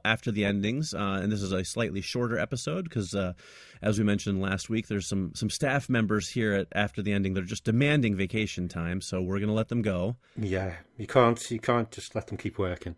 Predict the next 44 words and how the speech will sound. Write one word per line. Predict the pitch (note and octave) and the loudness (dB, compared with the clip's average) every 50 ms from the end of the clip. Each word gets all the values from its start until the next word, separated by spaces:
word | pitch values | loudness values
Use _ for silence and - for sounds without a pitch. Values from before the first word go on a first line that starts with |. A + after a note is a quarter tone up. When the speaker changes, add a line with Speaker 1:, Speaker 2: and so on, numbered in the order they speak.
| _ - | _ -2
Speaker 1:
No, | G#2+ A2 A2+ A2+ A2+ | 0 2 4 4 2
you | A2 A2 G#2 | 2 0 0
gotta | F#2 G#2+ A2 A#2 A2 | 2 2 2 2 0
give | B2 A#2 | 0 -2
'em | B2+ | -2
a | A#2 | 0
break | G2 A#2 A2+ G#2+ F2+ - | 2 2 2 2 2 0
Speaker 2:
Yeah. | G2 | -4
Speaker 1:
once | F#2 E2+ - | -4 -4 -4
in | - F2+ | -6 -6
a | |
while. | E2+ F2+ F2 F2+ G2+ G2 | -4 -4 -4 -4 -4 -6
So, | - - - A2+ G#2+ G#2 G#2 | -4 -2 0 0 2 4 4
uh, | G#2 G#2 G2+ G2+ | 4 6 6 4
we | G2+ B2 | 4 4
have | C3+ B2 | 2 2
a | A#2 | 2
couple | - D#3 - E3+ E3+ | 0 0 2 2 0
of | C3+ | 0
bonus | C#3+ C3+ C3 B2 - B2+ | 2 0 0 2 0 0
episodes | A2+ - - - - A#2+ A2+ G#2 - | -2 -2 -4 -4 0 0 0 0 -2
coming | - - A2+ A2 A2 | -2 -2 0 0 0
up | - | 0
this | A2+ A2+ - - | -2 -2 -2 0
week | - A2+ G#2+ - | -2 -2 0 0
and | G2 F#2+ F#2+ | 0 0 0
next | G2 G2+ - - | -2 -2 -4 -6
week, | - A#2+ C#3 D#3 - - | -4 -4 -4 -4 -2 -4
but, | B2+ A2 | -2 0
uh, | G2+ A#2 A2+ G#2+ | 2 2 2 4
we've | A2+ B2+ - - | 2 0 0 0
come | C3 B2+ B2+ | 0 -2 0
up | A#2+ | 0
with | - A#2 | -2 -2
some | - A#2+ A2 | 0 -2 -2
fun | - - A#2+ A2+ A2+ | 0 -2 -2 0 0
stuff | A2 - - - A#2 B2 A#2+ - | -2 -2 -4 -2 -2 -2 -2 -2
that | A#2+ | -2
we | G#2 G#2 | -4 -2
think | - B2 A#2 A2 - | -2 -2 -2 -2 -2
you'll | A2 G2 F#2+ | -2 -2 0
enjoy. | F#2 F2+ F2 - G2+ F#2+ F#2 A#2 D#3+ G#3 - _ _ _ - | 0 -2 -2 -2 -2 -2 0 0 -2 -2 -4 _ _ _ -2
Speaker 2:
Yeah, | F#3 - | 2 4
hopefully. | F#3 F#3+ F#3 - G#2 G#2 A#2 C3+ | 6 4 4 4 4 4 4 4